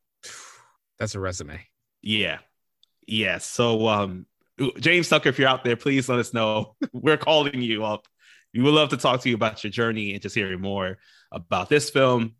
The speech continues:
Speaker 2: um, Superman Unbound, which, uh, real quick, noticing that this film is a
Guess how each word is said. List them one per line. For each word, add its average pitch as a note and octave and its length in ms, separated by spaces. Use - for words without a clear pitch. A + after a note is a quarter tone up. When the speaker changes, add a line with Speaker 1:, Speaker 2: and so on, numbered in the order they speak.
Speaker 2:
um, G2+ 200
Superman B2+ 380
Unbound, G#2+ 720
which, B2 460
uh, C3+ 340
real G3+ 160
quick, - 280
noticing C#3+ 600
that D3 200
this C#3+ 180
film D3+ 340
is B2+ 380
a A#2 440